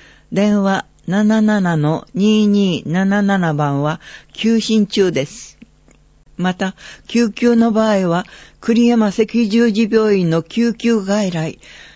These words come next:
電話七二の一零一五番をご利用ください。急な病気や怪我で、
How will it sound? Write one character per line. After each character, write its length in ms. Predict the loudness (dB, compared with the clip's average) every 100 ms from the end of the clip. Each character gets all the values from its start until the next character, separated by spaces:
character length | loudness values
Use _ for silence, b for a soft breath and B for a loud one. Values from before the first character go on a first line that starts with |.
| B
電 300 | 0 0 0
話 200 | 0 -2
七 320 | -4 -2 0 2
二 240 | 2 2
の 220 | 0 -2 -4
一 320 | -8 -4 0
零 260 | 2 0 -4
一 340 | -8 -4 -4
五 260 | 0 0 2
番 280 | 0 0 0
を 160 | -2 -4
ご 160 | -2
利 120 | 2 2
用 160 | 2
く 140 | -2 -4
だ 120 | -6
さ 200 | -6 -8
い。 100 | -10 -20 _ _ _ b b b b b b b
急 260 | -4 0 2
な 160 | 2 2
病 280 | 2 0 -2
気 160 | -2
や 220 | -2 -2 -6
怪 200 | -6 -4
我 180 | -2 -2
で、 260 | -2 -2